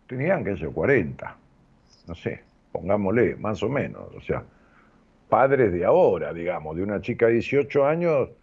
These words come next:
cuarenta, treinta y ocho, cuarenta. Resulta que cuando esta muchacha, niña, joven,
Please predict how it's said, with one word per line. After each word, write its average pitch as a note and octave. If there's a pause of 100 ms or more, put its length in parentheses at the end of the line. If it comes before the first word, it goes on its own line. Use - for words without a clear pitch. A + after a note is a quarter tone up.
(140)
cuarenta, D3
treinta F#2+
y C3+
ocho, B2+
cuarenta. F#2+ (4000)
Resulta E3
que A#2
cuando G#2+
esta C3+ (1500)
muchacha, G2+
niña, G2
joven, F2